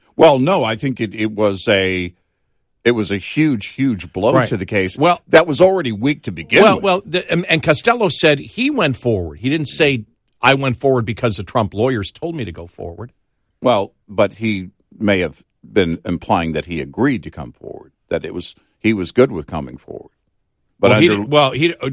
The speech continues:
Speaker 2: he didn't agree. He wanted to
Speaker 1: Well,
Speaker 2: come
Speaker 1: that's
Speaker 2: forward.
Speaker 1: how it
Speaker 2: He
Speaker 1: has
Speaker 2: went
Speaker 1: to happen.
Speaker 2: Right, he,
Speaker 1: So it,
Speaker 2: because
Speaker 1: it
Speaker 2: he
Speaker 1: had
Speaker 2: said
Speaker 1: to have, it
Speaker 2: be-
Speaker 1: had to have been
Speaker 2: right.
Speaker 1: at the, at the request of the Trump defense
Speaker 2: Well,
Speaker 1: team.
Speaker 2: he, but, but see, he went, he went, what he said is he went to them.
Speaker 1: Mm-hmm.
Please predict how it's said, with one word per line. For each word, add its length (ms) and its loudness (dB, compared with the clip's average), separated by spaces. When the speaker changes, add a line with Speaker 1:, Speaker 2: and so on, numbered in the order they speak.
Speaker 2:
he 160 -2
didn't 140 -2
agree. 320 -2
He 160 -2
wanted 400 0
to 100 -10
Speaker 1:
Well, 120 6
Speaker 2:
come 60 6
Speaker 1:
that's 140 0
Speaker 2:
forward. 80 2
Speaker 1:
how 120 4
it 60 4
Speaker 2:
He 40 0
Speaker 1:
has 280 2
Speaker 2:
went 80 -12
Speaker 1:
to 100 0
happen. 340 0
Speaker 2:
Right, 140 4
he, 120 -2
Speaker 1:
So 280 2
it, 60 -2
Speaker 2:
because 160 4
Speaker 1:
it 40 2
Speaker 2:
he 60 2
Speaker 1:
had 120 6
Speaker 2:
said 140 6
Speaker 1:
to 60 2
have, 80 -8
it 80 -2
Speaker 2:
be- 60 2
Speaker 1:
had 180 4
to 80 0
have 100 0
been 120 0
Speaker 2:
right. 200 2
Speaker 1:
at 220 -2
the, 420 -2
at 140 -2
the 60 -6
request 500 -2
of 200 -6
the 100 -4
Trump 360 -2
defense 440 -4
Speaker 2:
Well, 220 2
Speaker 1:
team. 80 -8
Speaker 2:
he, 60 -2
but, 340 0
but 220 -2
see, 240 -2
he 200 -4
went, 600 -2
he 220 -6
went, 360 -4
what 220 0
he 220 -8
said 260 0
is 160 -2
he 260 -8
went 340 -2
to 120 0
them. 480 0
Speaker 1:
Mm-hmm. 300 -12